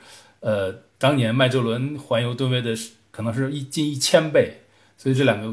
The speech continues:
环球完全不一样。但虽然这么说呢，我觉得我还是有一个，呃，自己亲身的一个经历，所以就对这个话题特别感兴趣，然后就把这话题抢过来了。但是呢，这个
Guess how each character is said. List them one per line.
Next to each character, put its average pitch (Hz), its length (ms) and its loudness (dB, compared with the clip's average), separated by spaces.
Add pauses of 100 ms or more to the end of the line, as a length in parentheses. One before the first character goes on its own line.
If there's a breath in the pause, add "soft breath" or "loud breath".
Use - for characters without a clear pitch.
环 131 160 -4
球 135 120 0
完 127 140 -4
全 143 120 -4
不 131 100 -8
一 127 120 -2
样。 139 340 0
但 123 180 -4
虽 151 160 -2
然 151 160 -4
这 151 60 -6
么 123 80 -2
说 147 240 -4
呢， 110 180 -4 (600)
我 107 100 -6
觉 117 140 -4
得 127 100 0
我 120 100 0
还 110 120 0
是 131 160 0
有 98 120 -4
一 98 140 -10
个， 113 320 -2 (440 loud breath)
呃， 95 260 -6 (140)
自 135 140 -4
己 104 120 -4
亲 139 200 -4
身 151 100 -4
的 135 80 -2
一 117 140 -4
个 120 80 -4
经 202 240 -2
历， 156 200 -4
所 110 140 -10
以 107 40 -8
就 113 100 -8
对 113 180 -4
这 113 160 -8
个 101 180 -6
话 107 180 -6
题 104 100 -10
特 165 120 -4
别 131 100 -2
感 85 140 -8
兴 90 180 -16
趣， - 160 -20 (580 loud breath)
然 92 120 -6
后 110 40 0
就 113 60 -2
把 82 100 -4
这 87 80 -8
话 104 140 -10
题 104 160 -6
抢 73 300 -10
过 90 80 -8
来 82 160 -6
了。 73 120 -16 (640 soft breath)
但 147 140 4
是 143 100 4
呢， 139 120 2
这 156 140 0
个 123 460 2